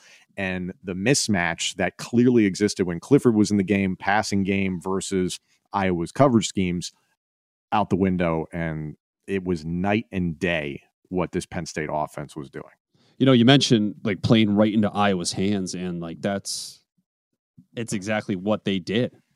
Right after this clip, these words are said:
Speaker 2: Like, Iowa rundowns, you know, first down, they start putting eight guys in the box. You know, once they realized Roberson was struggling and, you know, wasn't really gonna attempt that downfield throw that much or that often.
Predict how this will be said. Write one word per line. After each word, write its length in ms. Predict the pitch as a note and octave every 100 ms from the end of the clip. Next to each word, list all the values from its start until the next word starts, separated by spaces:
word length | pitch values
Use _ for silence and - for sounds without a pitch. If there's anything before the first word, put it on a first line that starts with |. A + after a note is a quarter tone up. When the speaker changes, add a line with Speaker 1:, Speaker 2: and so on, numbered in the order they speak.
| _
Speaker 2:
Like, 160 | G2 E2+ _ _ _
Iowa 500 | G#2 G#2+ A2+ A2+ G#2
rundowns, 680 | F2+ A2 A2 G2 G2+ F#2 - _
you 80 | C3+
know, 80 | F2+
first 420 | - A#2 G#2+ -
down, 200 | G#2 A2
they 100 | F#2+
start 200 | - G#2
putting 220 | B2+ -
eight 120 | G#2+ G#2
guys 220 | G2 G2
in 80 | F2
the 60 |
box. 460 | E2 G#2+ F#2 - - _ _ _ -
You 60 |
know, 60 | G#2+
once 280 | F#2+ G#2+ -
they 160 | G#2
realized 640 | F2 G#2 A2 G2 G2 F2+ -
Roberson 480 | G2+ G2 F#2+ F2+ F2
was 200 | G2 F#2
struggling 600 | - G#2 G#2+ G#2+ G#2 G2
and, 160 | F#2 - _ _ _ _ -
you 80 | F#2+
know, 240 | E2+ E2 _ -
wasn't 300 | G#2+ G2+ A2
really 260 | A2 A2+ G2+
gonna 240 | A2 G2
attempt 560 | F2 - A2 A2+ - -
that 200 | F2+ -
downfield 480 | F#2+ F#2+ - F#2 D#2
throw 420 | - G2 A#2 F#2+ _ -
that 280 | F#2+ G2 F#2+
much 340 | F#2+ G#2 -
or 60 | F2+
that 200 | G2+ -
often. 520 | F#2 G2+ D3+ A2 -